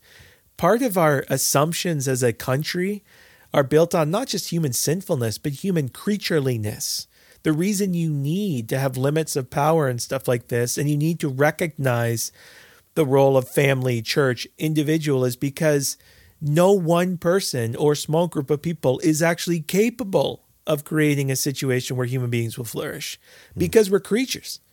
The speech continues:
Speaker 2: Yeah.
Speaker 1: Throw in sin on the top of that, and you have a huge mess.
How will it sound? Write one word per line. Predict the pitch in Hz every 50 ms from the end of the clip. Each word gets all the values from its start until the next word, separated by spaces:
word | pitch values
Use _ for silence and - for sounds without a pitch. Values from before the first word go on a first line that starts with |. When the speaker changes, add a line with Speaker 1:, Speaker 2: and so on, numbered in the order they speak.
| _ _
Speaker 2:
Yeah. | - 87 92 85 82
Speaker 1:
Throw | - - - 202 208 202 202
in | 196 180 160 147
sin | - - - - - 156 185 196 180
on | 156 135
the | 123 117
top | 110 - 147 160 208 233 - 139
of | -
that, | - - - 156 - - - _ _ _ _ _ _ _ _
and | - 151 156 160
you | 170 175
have | 165 139
a | 143
huge | 135 - - - 170 190 196 185 160 135 113 - - _ - - - - - _ _ _ _ _ _ -
mess. | 120 127 160 202 180 127 - - - -